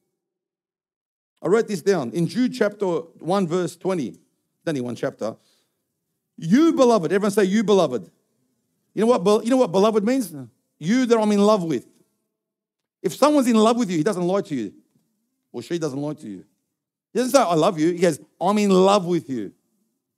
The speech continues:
That's what beloved means. "You beloved, build yourself up on your most holy faith by praying in the Holy Spirit. Keep yourselves in the love of God, looking for the mercy of our Lord Jesus Christ until eternal life."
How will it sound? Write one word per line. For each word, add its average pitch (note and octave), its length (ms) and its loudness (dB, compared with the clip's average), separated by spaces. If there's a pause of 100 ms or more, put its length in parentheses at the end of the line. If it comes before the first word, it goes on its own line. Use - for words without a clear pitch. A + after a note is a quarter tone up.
(200)
That's C#3+ 140 -10
what F3 140 -4
beloved D#3+ 340 -2
means. A2+ 400 -12 (840)
"You G#3 180 0
beloved, G#3+ 420 2 (420)
build A3 220 2
yourself G#3+ 420 2
up - 280 -4 (360)
on G#3 160 2
your A#3+ 160 4
most A#3 300 2
holy A#3 420 0
faith G3+ 420 0 (360)
by F3+ 120 2
praying C4+ 480 0
in A#3+ 140 0
the A#3 100 2
Holy A3+ 300 0
Spirit. G#3 520 0 (400)
Keep B3+ 180 -2
yourselves A3+ 360 0
in G3+ 140 0
the G3 100 2
love A#3+ 280 4
of G#3 140 0
God, F3+ 380 -2 (340)
looking G#3+ 260 -4
for F3 100 -2
the F3+ 100 0
mercy G3 320 0
of F#3 80 -2
our F3+ 140 2
Lord F#3 240 2
Jesus D#3 280 -8
Christ E3 220 -2
until D3+ 280 -6
eternal C3 360 -6
life." G#2 220 -10